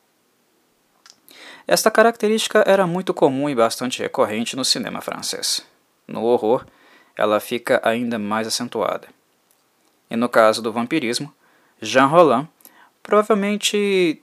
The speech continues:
tenha sido o diretor que podemos dizer com segurança que mais adorava trabalhar assim. Ele apreciava o vampirismo por causa da capacidade deste de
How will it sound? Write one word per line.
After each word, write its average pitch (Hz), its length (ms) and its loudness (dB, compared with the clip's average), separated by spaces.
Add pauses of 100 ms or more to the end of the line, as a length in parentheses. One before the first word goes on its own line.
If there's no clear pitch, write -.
tenha 185 260 -2
sido 170 560 0
o 147 100 -4
diretor 151 480 -2
que - 120 -6
podemos 107 400 -2
dizer 104 300 -6
com 110 120 -8
segurança 135 640 0
que - 100 -10
mais 107 300 -2
adorava 104 440 2
trabalhar 123 460 0
assim. - 260 -6 (1080)
Ele 131 240 0
apreciava 135 500 2
o 110 60 -2
vampirismo 127 580 -2
por - 220 -6
causa 98 260 2
da 92 100 -4
capacidade 104 640 -2
deste 113 500 -6 (1040)
de 127 460 -8